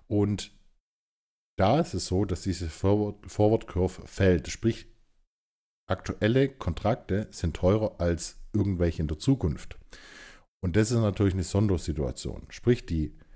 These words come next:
zukünftigen Kontrakte sind günstiger zu bekommen als die aktuellen. Und es kommt bei einer starken Angebotsverknappung vor, bei schlechten Ernte, bei politischen Spannungen.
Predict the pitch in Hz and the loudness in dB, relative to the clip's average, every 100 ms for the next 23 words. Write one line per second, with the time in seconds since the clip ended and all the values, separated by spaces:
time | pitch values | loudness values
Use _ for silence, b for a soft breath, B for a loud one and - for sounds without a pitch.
0 | b b _ - - 175 185 - 135 131 | b b _ -12 4 4 4 4 2 2
1 | - 113 110 - 87 - 107 - 76 - | -4 -2 -2 0 -2 0 -2 -2 -10 -8
2 | 76 - - 127 165 - 123 101 92 107 | -8 -8 2 4 4 0 -6 -4 -2 -2
3 | 92 - 101 110 - 92 - 98 - 92 | -2 -2 0 -2 -2 -4 -4 -6 -6 -6
4 | - - - 90 76 - - B B B | -6 -8 0 0 0 -6 -18 B B B
5 | B B _ 110 107 107 101 - - - | B B _ -2 0 0 0 -6 -14 0
6 | 117 123 - 87 92 85 - 95 110 - | 0 0 -2 -2 0 -4 0 2 2 0
7 | 117 - - 104 101 95 90 92 - 95 | -6 -8 -4 -2 0 -2 -2 -2 -4 -6
8 | - 87 85 87 87 - - - 92 90 | -2 -2 0 0 -2 -2 -12 -8 0 4
9 | 78 - - 90 90 90 92 - - - | 4 2 0 4 6 4 2 -2 -14 -4
10 | 98 98 - - 98 95 - _ _ _ | 0 0 -2 -4 -2 -2 -6 _ _ _
11 | _ _ 95 95 90 76 73 - 87 87 | _ _ 0 2 0 -2 -2 0 2 2
12 | - 95 104 95 101 92 - 92 92 78 | 0 2 2 0 -4 -6 0 2 2 0
13 | 64 | -4